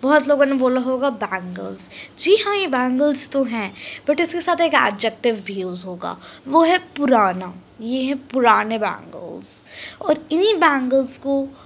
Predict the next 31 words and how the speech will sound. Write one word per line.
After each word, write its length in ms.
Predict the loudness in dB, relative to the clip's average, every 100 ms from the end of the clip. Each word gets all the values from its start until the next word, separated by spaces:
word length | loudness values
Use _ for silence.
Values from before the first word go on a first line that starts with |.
| -20 -14 -4
हमेशा 580 | 0 2 2 2 2
हम 300 | 2 2 -2
लोग 260 | -4 -6 -8 -4 0
डस्टबिन 380 | 0 0 -4 -2
में 120 | -2
फेंक 260 | -4 -12 -14 -20
देते 220 | -18 -16
हैं। 200 | -16 -18 -18 -20 -12
But 180 | -8 -2
आज 260 | 4 6 4
हम 140 | -4
लोग 180 | -6 -6
इससे 240 | -8 -8
बहुत 380 | -8 -6 -6 -6
ही 40 | -8
यूज़फुल 720 | -6 -6 -6 -10 0 0 0 -4 -2
और 260 | 0 0 -4 -4 0
अमेजिंग 800 | 0 0 -4 -2 0 2 0 0
क्राफ्ट 420 | 4 4 4 -2 -6
बनाने 380 | -2 0 -2
वाले 260 | -4 -2 -2
हैं, 220 | -4 -6 -8 -10 -8 -4
जिनसे 300 | -2 0 0
हम 80 |
इन 120 | 2 2
बैंगल्स 480 | 2 2 -4 -6
को 100 | -2
रीयूज़ 600 | -2 -2 -2 2 2 0
कर 160 | -2 -4
सकते 400 | -4 -8 -10 -12
हैं। 240 | -10 -10